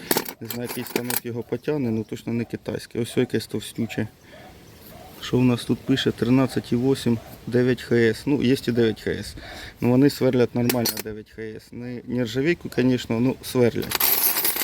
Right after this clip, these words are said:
Куча мелких, ну, розміри там по бетону попадають. Я ж кажу, і нові, і беушні.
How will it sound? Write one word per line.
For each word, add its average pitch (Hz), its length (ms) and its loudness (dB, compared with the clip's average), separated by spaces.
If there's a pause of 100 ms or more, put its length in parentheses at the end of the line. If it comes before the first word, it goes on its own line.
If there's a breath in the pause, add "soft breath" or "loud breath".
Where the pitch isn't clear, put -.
(460)
Куча 151 240 -4 (120)
мелких, 120 640 -4 (120)
ну, 110 260 -2
розміри 120 520 0 (180)
там 117 200 -2
по 135 80 2
бетону 131 480 2
попадають. 113 1000 0 (840)
Я 123 120 -8
ж - 100 -16
кажу, 123 340 -4
і 127 100 6
нові, 123 420 4 (180)
і 127 60 -4
беушні. 123 640 -2